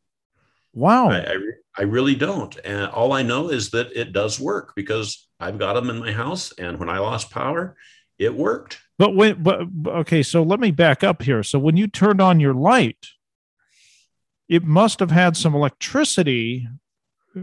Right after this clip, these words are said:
Speaker 1: or it wouldn't have been able to turn on at all, correct? Th-, there must have been some electricity generating to your light switch.
Speaker 2: Well, the,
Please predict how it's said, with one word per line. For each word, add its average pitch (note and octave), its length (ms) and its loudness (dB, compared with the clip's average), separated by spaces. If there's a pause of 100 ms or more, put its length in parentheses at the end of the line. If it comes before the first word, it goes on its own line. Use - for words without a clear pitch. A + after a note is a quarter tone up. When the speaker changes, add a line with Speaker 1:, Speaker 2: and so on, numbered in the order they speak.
Speaker 1:
or D#3 260 4
it F3+ 100 2
wouldn't E3 220 2
have C#3+ 100 0
been D3+ 100 4
able D3+ 220 2
to C3 80 -2
turn D#3+ 220 0
on D3 140 4
at C3+ 120 0
all, E3 280 2
correct? C#3 600 -4
Th-, C#3+ 180 -6 (140)
there C#3 140 -2
must D3+ 200 -2
have D3 60 -2
been D3 120 0
some C#3 280 -4
electricity D3+ 640 0
generating C#3+ 640 2
to B2+ 120 -6
your A#2 140 0
light E3 280 2
switch. - 580 -8 (920)
Speaker 2:
Well, D3 320 -2 (100)
the, B2 340 -6